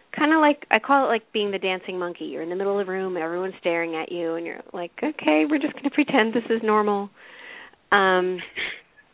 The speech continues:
and, uh, this one was different. I walked in, and everyone was staring at me, but they were all sitting at a long, like, banquette table. They were all sitting, like, they'd put, you know, those, those long, like, three by six foot tables together, and they were all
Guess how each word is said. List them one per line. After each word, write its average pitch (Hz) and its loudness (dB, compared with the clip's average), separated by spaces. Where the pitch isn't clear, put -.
and, 214 4
uh, 196 6
this 240 4
one 349 4
was 330 0
different. 320 -2
I 214 0
walked 226 2
in, 247 0
and 220 0
everyone 247 0
was 269 -2
staring 262 2
at 226 0
me, 196 -4
but 190 -6
they 202 2
were 202 6
all 226 6
sitting 269 -2
at 226 0
a 202 0
long, 220 0
like, 202 -6
banquette 202 2
table. 165 -12
They 185 -8
were 190 -4
all 208 -2
sitting, 220 -4
like, 185 -12
they'd 196 -4
put, 233 -8
you 214 -12
know, 208 -6
those, 170 -4
those 185 -6
long, 185 -4
like, 165 -6
three 190 -6
by 175 0
six - -12
foot - -10
tables 180 -14
together, 175 -6
and - -8
they 196 0
were 190 2
all 196 0